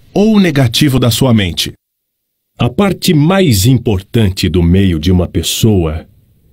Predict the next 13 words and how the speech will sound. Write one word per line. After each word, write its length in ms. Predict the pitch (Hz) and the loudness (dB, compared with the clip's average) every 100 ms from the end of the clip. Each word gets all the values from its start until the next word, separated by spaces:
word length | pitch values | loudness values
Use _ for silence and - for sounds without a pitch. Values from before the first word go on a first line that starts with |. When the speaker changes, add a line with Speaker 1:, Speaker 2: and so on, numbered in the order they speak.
| _ _ - | _ _ -2
Speaker 2:
é 100 | 147 | -2
aquela 320 | - 185 160 | 0 -2 0
criada 420 | - 151 165 156 | 0 0 0 -2
pela 220 | 156 147 | 0 0
associação 600 | 131 - 113 127 113 - | 2 0 0 0 0 0
dessa 280 | 160 143 - | 0 0 0
pessoa 440 | 123 113 - 170 170 | 0 -2 0 0 2
com 200 | 160 101 | 2 2
outros. 640 | 101 - - - - - - _ _ _ _ | 0 -4 -10 -8 -6 -8 -14 _ _ _ _
Todas 460 | - 254 220 160 104 | -2 2 2 2 2
as 160 | 120 - | 2 2
pessoas 500 | 110 - 165 165 131 | 0 2 2 2 2
absorvem 840 | 139 98 - 175 185 120 90 82 | 0 0 0 2 2 0 0 -4